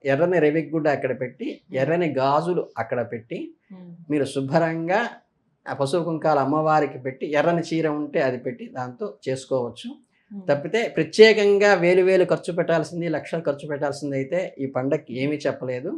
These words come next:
Speaker 2: మ్మ్.
Speaker 1: ఇంకోటి ఏంటంటే చాలామంది దీపావళి రోజు నుంచే దీపాలు వెలిగించడం మొదలెడతారు.
Speaker 2: మ్మ్.
Speaker 1: కాదమ్మా, ఈ
Speaker 2: మ్మ్.
Speaker 1: రోజు ప్రదోష కాలం నుంచి
Speaker 2: ఓ.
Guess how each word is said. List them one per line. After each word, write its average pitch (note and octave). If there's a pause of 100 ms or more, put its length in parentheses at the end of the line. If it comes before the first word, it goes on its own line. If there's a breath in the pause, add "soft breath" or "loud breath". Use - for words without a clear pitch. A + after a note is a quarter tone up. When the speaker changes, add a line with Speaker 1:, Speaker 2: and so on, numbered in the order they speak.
(100)
Speaker 2:
మ్మ్. F#3 (120)
Speaker 1:
ఇంకోటి A3
ఏంటంటే G#3+
చాలామంది A3
దీపావళి G#3
రోజు G3+
నుంచే G#3
దీపాలు G3
వెలిగించడం F#3
మొదలెడతారు. C#3+
Speaker 2:
మ్మ్. A3+ (140)
Speaker 1:
కాదమ్మా, C#3+ (120)
ఈ C#3
Speaker 2:
మ్మ్. F3
Speaker 1:
రోజు G3+
ప్రదోష E3+
కాలం C#3
నుంచి B2
Speaker 2:
ఓ. G3+